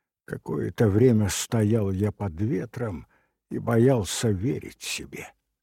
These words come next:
Огонёк в низком окошке заморгал, сморился, померк. Он ещё выбился раз-другой из серой мути, ещё прибил солнечным бликом,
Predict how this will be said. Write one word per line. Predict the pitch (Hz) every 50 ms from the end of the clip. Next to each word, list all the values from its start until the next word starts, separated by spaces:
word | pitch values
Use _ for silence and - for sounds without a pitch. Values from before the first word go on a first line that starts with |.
| _ _ _ _ _ _ _ _ _ _ _ _ _ _ _ _ _ _ _ _ _
Огонёк | - - 101 - - 92 110 135 147 147 - -
в | 143 143
низком | 147 147 147 143 117 - - - 147 139 139
окошке | 135 113 - 151 151 135 - - - - -
заморгал, | - - 76 67 71 80 87 82 80 80 85 85 160 175 - 170 - 92
сморился, | - - - 127 113 107 107 117 151 202 202 180 170 135 - - 160 156 135 - - _ _ _ _ _ _ _ _ _ _ _ _ _
померк. | - 196 - - - - - - - - - - - _ _ _ _ _ _ _ _ _ _ -
Он | 202 202 202
ещё | 190 165 - - - - 202 190
выбился | 180 160 185 220 214 196 170 127 117 120 104 101 95 - - - 117 92 82 - - _ _ _
раз-другой | - 107 156 185 156 120 92 87 85 85 90 135 156 160 147 143 165 160 139 127 123
из | 117 -
серой | - - - - - 175 160 151 156 147 135 131
мути, | 139 156 165 175 165 127 - - - - 92 - _ _ _ _ _ _ _
ещё | - 78 69 76 101 147 160 - - - - - - 185 175
прибил | - - 160 151 160 170 165 123 98 87 160 190 185 151 123 107 101
солнечным | 92 - - - 143 175 175 147 143 151 156 156 156 139 - - - - 131 123 120 120 113 110 98
бликом, | 85 113 147 190 240 226 180 - - 147 139 131 120 107 -